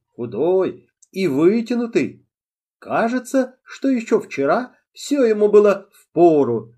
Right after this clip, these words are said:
и это он за ночь так подрос. Дерзкий взгляд и независимая походка выдают в мальчике непоседу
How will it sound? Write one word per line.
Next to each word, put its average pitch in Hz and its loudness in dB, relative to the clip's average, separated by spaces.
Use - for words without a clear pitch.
и 180 -2
это 165 -2
он 127 -6
за 165 -2
ночь 185 -10
так 139 -8
подрос. 151 -8
Дерзкий 196 -4
взгляд 147 -4
и 247 -4
независимая 180 -2
походка 233 -2
выдают 202 2
в 110 -10
мальчике 190 -2
непоседу 175 -2